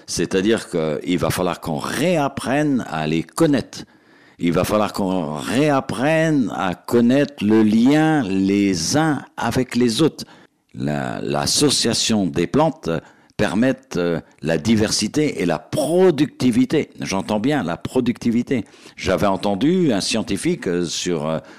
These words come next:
cette même station qui nous disait que si la permaculture, on la pratiquait juste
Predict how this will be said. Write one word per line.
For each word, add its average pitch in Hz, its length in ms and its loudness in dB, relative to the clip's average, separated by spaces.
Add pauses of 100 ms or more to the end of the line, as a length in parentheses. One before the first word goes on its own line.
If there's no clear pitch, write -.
(260)
cette - 320 -4
même 82 400 0
station 87 600 -2 (340)
qui 104 160 0
nous 101 160 2
disait 117 400 -2
que - 100 -4
si 107 220 0
la 101 100 4
permaculture, 135 960 0 (320)
on 104 140 -2
la 95 120 0
pratiquait 120 640 -2
juste - 520 0